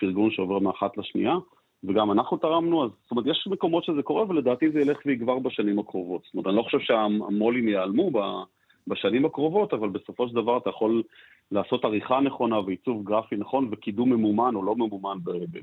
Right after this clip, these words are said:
בפלטפורמה כמו עברית, ולהגיע לקהלים לבד, בלי לחכות. דרך אגב, אה, אח-, עוד בעיה שיש ב-, בעולמות של המו"לים, שהרבה פעמים מחכים גם הרבה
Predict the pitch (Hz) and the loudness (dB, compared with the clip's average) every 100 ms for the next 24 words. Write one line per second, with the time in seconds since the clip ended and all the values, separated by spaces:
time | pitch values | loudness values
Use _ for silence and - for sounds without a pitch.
0 | - 90 85 90 - 107 104 - 104 92 | -12 -14 -10 -10 -4 -2 0 -2 -2 -2
1 | 92 135 208 - _ _ _ _ - 92 | -2 -2 -4 -6 _ _ _ _ -2 2
2 | 95 95 143 151 151 147 165 147 160 107 | 2 2 2 2 2 4 4 2 0 2
3 | 123 131 135 160 117 135 160 160 107 104 | 0 2 0 2 2 0 0 -2 -2 0
4 | 104 104 - 135 - 131 131 143 151 - | 0 -2 -2 -2 0 0 2 2 2 0
5 | 143 135 139 135 123 120 117 120 120 135 | 0 0 0 2 0 0 2 2 0 -2
6 | 143 135 127 123 123 123 _ _ _ 127 | -2 0 0 -2 -4 -8 _ _ _ 2
7 | 165 185 131 - 110 110 95 110 139 127 | 4 6 4 2 0 0 0 0 2 2
8 | 120 110 - 135 127 104 87 | 0 -4 0 2 2 -2 -2